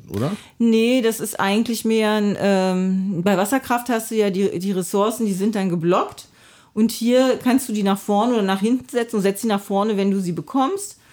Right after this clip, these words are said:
Speaker 2: sozusagen. Dann
Speaker 1: Mhm.
Speaker 2: dreht das Rad nach oder eben halt nicht. Wenn da kein Rohstoff mehr ist, dreht das Rad halt nach, sonst nicht. Und, äh, wenn du die ausgibst, setzt du die halt auch wieder zurück.
Speaker 1: Okay.
Speaker 2: So, sodass dann, wenn das Rad, wenn sich das Rad dreht, zeigt dir da halt immer dann nochmal an, wie viel Rohstoffe das hat.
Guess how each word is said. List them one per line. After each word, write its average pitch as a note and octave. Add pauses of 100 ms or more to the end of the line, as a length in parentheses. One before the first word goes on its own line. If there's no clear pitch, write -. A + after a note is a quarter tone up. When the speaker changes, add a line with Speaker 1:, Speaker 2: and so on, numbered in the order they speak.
(360)
Speaker 2:
sozusagen. B3
Dann G3+
Speaker 1:
Mhm. G3
Speaker 2:
dreht G#3
das G3+
Rad F#3
nach F#3
oder F3+
eben D#3+
halt D#3
nicht. C4+
Wenn G3+
da F3+
kein F#3
Rohstoff F3
mehr E3+
ist, -
dreht E3+
das D#3+
Rad D#3+
halt D#3
nach, A#3
sonst D#3
nicht. C#4+ (600)
Und, A3+
äh, G3+
wenn G3
du G3+
die F3+
ausgibst, F#3
setzt A#3
du A#3+
die C4
halt A#3+
auch A#3
wieder A#3+
zurück. F#3+ (720)
Speaker 1:
Okay. - (260)
Speaker 2:
So, D#3+
sodass E3
dann, G3+
wenn G3+
das F#3
Rad, G#3 (200)
wenn G#3
sich A3
das G#3+
Rad G#3+
dreht, A#3+ (120)
zeigt A#3+
dir A3+
da G#3+
halt G#3+
immer G3+
dann F#3+
nochmal G3
an, F#3
wie G3
viel F#3
Rohstoffe F3
das D#3
hat. -